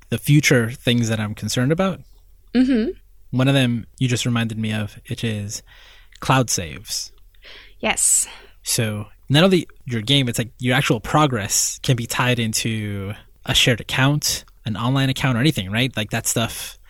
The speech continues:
Speaker 1: And, like, we, we're, we are really trusting of companies' servers, right? They have backups and stuff, but technically,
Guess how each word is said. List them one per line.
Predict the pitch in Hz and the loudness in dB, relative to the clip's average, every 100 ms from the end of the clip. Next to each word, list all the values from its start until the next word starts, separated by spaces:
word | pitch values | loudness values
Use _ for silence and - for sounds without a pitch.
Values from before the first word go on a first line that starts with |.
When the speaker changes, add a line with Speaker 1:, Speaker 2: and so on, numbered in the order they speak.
| - - | -20 -2
Speaker 1:
And, | 196 160 - | -2 -2 -2
like, | 180 156 | 0 4
we, | 240 | 4
we're, | 175 170 220 | 6 6 8
we | 190 175 202 | 6 6 6
are | 147 | 6
really | 127 123 135 147 143 127 | 4 4 8 8 6 4
trusting | 123 - 120 - 120 117 110 104 - | 2 0 0 0 -2 -2 -6 -8 -8
of | 117 107 107 107 - - - | -6 -4 -6 -10 -14 -16 -2
companies' | 139 120 117 110 | 0 2 0 2
servers, | - 113 95 73 - - - - 120 | 2 2 -2 -6 -6 -6 -10 -8 -4
right? | 120 123 - - - | -2 -4 -14 -20 2
They | 170 | 4
have | 151 | 6
backups | 135 131 151 131 135 | 4 2 2 2 0
and | 120 | 2
stuff, | 131 - - - - | 0 0 -10 -4 -2
but | 214 - | 0 0
technically, | 240 - 233 220 220 208 190 170 | 0 4 2 4 2 2 2 0